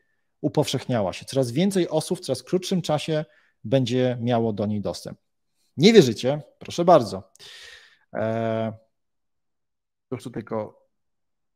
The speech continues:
a, prze-, przelecę do tego slajdu. E, sytuacja sprzed kilku miesięcy.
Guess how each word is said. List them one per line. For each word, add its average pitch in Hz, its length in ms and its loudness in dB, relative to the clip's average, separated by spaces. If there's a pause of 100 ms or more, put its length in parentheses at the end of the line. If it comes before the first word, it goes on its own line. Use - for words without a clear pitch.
(100)
a, 104 120 -2
prze-, - 240 -6
przelecę 135 480 0 (240)
do 127 80 -4
tego 147 240 0
slajdu. 143 600 0 (680)
E, 110 640 -4 (160)
sytuacja 156 580 6
sprzed - 260 -6
kilku 135 260 -6
miesięcy. 127 600 -2